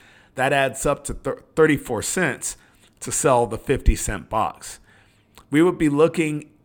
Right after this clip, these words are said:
at a guaranteed loss of sixteen cents,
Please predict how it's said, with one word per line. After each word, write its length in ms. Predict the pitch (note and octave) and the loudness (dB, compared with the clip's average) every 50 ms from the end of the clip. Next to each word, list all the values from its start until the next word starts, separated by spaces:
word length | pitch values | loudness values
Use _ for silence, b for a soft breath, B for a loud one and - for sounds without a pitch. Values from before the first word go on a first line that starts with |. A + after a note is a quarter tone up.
| _ - | _ -8
at 200 | A#2 B2 B2 B2 | -6 -6 -6 -6
a 160 | - A#2+ A#2 G#2 | -6 -8 -8 -8
guaranteed 760 | G2 E2+ - A2+ C3+ E3 F3+ E3 D3 - - D3 C3+ B2+ | -10 -10 -6 -4 -4 -4 -4 -4 0 4 4 4 4 2
loss 360 | G#2+ A#2 A#2 A#2+ A#2+ - - G2+ | -4 -2 -2 -2 -2 -4 -6 -10
of 100 | F2+ - | -8 -6
sixteen 560 | - - C#3 - - - - C3+ A#2 G#2+ G2+ | -4 -4 -4 -4 -2 0 0 0 0 -2 -8
cents, 520 | - - C#3 C#3 D3+ - - - - - | -10 -8 -8 -8 -8 -10 -10 -10 -10 -10